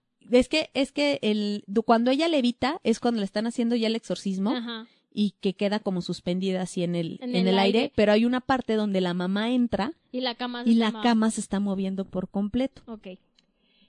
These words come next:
Speaker 1: Aparte de eso, sucedía un fenómeno en el que se repite mu-, se ha repetido constante vez-, constantemente, que es un demonio, es decir, empezaba a oler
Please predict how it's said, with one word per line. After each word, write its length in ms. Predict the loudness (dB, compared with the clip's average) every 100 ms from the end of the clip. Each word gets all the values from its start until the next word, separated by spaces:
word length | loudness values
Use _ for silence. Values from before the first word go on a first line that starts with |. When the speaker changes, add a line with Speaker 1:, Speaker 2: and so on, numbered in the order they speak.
| -6
Speaker 1:
Aparte 520 | -4 0 0 0 0
de 160 | 2 2
eso, 220 | 0 -4
sucedía 680 | -4 -2 0 0 2 0 -2
un 140 | -6 -2
fenómeno 540 | -2 -2 -4 -4 -6
en 180 | -6 -4
el 120 | -4 0
que 200 | 0 0
se 520 | 0 0 2 0 -4 _
repite 600 | -2 0 0 2 2 2
mu-, 180 | 2 0 -2 -6
se 160 | -2
ha 40 | -2
repetido 500 | -2 -4 -2 -2 0
constante 440 | -2 -2 -2 0
vez-, 220 | 0 -2 _
constantemente, 880 | -2 0 -2 -2 -2 -2 -2 -4 -6 _ _ _ _ _ 2
que 300 | 4 4 2
es 240 | -2 -18 _ _
un 180 | -2 0
demonio, 420 | 2 4 4 4 2
es 80 |
decir, 280 | 0 0 0
empezaba 600 | 0 -2 -4 -2 -2 -4 -4
a 120 | -2
oler 300 | 0 -2